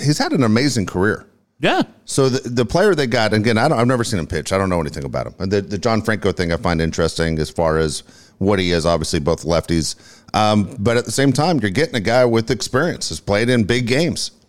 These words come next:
Speaker 1: a guy with
Speaker 2: But
Speaker 1: a, a, a ton of saves. I mean, so you know that he's not the guy that's gonna freak out when he takes the hill. He's, he's, I'm guessing he's not here to be the closer. I'm guessing
Speaker 2: Mm.
Speaker 1: Suarez is the closer.
Speaker 2: Yeah.
Speaker 1: And that this guy
Speaker 2: He's probably
Speaker 1: is basically replacing Tim Hill.
Speaker 2: Yeah,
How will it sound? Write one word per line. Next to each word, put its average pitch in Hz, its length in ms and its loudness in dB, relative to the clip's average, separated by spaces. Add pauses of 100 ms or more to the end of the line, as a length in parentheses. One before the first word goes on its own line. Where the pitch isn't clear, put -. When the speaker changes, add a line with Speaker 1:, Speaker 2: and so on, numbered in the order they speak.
(200)
Speaker 1:
a 78 60 -6
guy 107 200 2
with 120 100 0
Speaker 2:
But 143 220 0
Speaker 1:
a, 120 300 2
a, - 20 4
a 113 40 2
ton 117 200 0
of 131 60 0
saves. 156 440 0
I 82 60 -4
mean, 95 140 0
so 110 120 -2
you 107 140 4
know 127 200 4
that 120 200 0
he's 104 160 -6
not 120 120 -4
the 117 60 -6
guy 123 140 0
that's 120 140 -4
gonna 117 140 -4
freak 127 320 -2
out 139 380 0 (480)
when 123 120 2
he 120 100 2
takes 127 320 -2
the 127 100 0
hill. 139 300 4
He's, 135 320 -4
he's, 147 260 -2 (320)
I'm 131 180 4
guessing 120 500 0
he's 110 220 -2
not 127 280 0
here 117 260 0
to 101 80 -2
be 98 180 0
the 82 120 -2
closer. 80 500 -4 (340)
I'm 95 80 -6
guessing 123 240 -2
Speaker 2:
Mm. - 40 -4
Speaker 1:
Suarez 113 460 2
is 85 160 -8
the - 60 -20
closer. 76 480 -4 (220)
Speaker 2:
Yeah. 165 260 2 (320)
Speaker 1:
And 107 200 2
that 110 140 0
this 117 160 2
guy 110 200 2
Speaker 2:
He's 107 60 2
probably 151 220 0
Speaker 1:
is 127 60 2
basically 113 440 2
replacing 110 520 0
Tim 110 180 2
Hill. 110 300 0
Speaker 2:
Yeah, 214 140 2